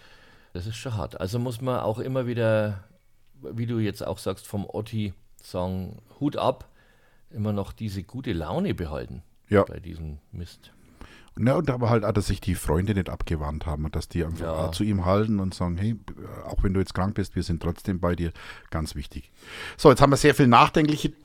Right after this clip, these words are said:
Speaker 2: Töne.
Speaker 1: <laughs>
Speaker 2: Ähm, am elften elften hat man schon, äh, neunter elfter,
Speaker 1: Mhm.
Speaker 2: erinnerst dich auch noch? Neunter elfter neunundachtzig,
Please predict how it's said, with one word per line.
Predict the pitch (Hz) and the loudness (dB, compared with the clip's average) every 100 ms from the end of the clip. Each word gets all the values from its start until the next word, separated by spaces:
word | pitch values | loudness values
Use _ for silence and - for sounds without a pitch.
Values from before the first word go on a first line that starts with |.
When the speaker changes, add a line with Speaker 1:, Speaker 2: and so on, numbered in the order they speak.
| - | 6
Speaker 2:
Töne. | 143 175 220 254 - - - - | 8 10 8 6 0 -14 -14 4
Speaker 1:
<laughs> | 359 254 - | 6 6 4
Speaker 2:
Ähm, | - 135 135 143 - - - - | 2 2 -2 -6 -10 -16 -20 -8
am | - 135 | -4 4
elften | 139 180 - | 8 8 6
elften | 147 170 - 117 | 4 4 6 6
hat | 117 | 6
man | 196 | 6
schon, | 196 214 208 | 6 6 6
äh, | 175 131 | 8 8
neunter | 127 117 208 220 151 | 10 10 10 10 10
elfter, | 196 214 185 | 10 10 8
Speaker 1:
Mhm. | |
Speaker 2:
erinnerst | 139 156 151 | 8 6 4
dich | 143 | 2
auch | 147 | 4
noch? | 196 - | 4 4
Neunter | 131 170 175 | 6 6 6
elfter | 120 165 - 185 | 6 4 4 6
neunundachtzig, | 139 139 120 143 - 208 190 - | 8 6 4 2 -2 -6 -4 -6